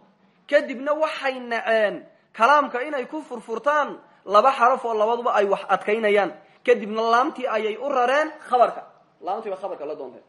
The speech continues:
Marka laamul ibtidaa ayaa la idhaahdaa. Ama laamul muzxaliqa, ama laamul muzxalifa.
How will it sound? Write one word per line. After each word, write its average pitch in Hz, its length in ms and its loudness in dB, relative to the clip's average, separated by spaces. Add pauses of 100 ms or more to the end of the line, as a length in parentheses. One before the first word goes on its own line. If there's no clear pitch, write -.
(240)
Marka 190 200 -6
laamul 196 300 -4
ibtidaa 190 320 -8
ayaa 202 200 -2
la 202 80 0
idhaahdaa. 196 560 0 (1400)
Ama 180 180 4
laamul 247 480 6
muzxaliqa, 180 560 -6 (100)
ama 185 200 -2
laamul 254 400 2
muzxalifa. 175 560 -10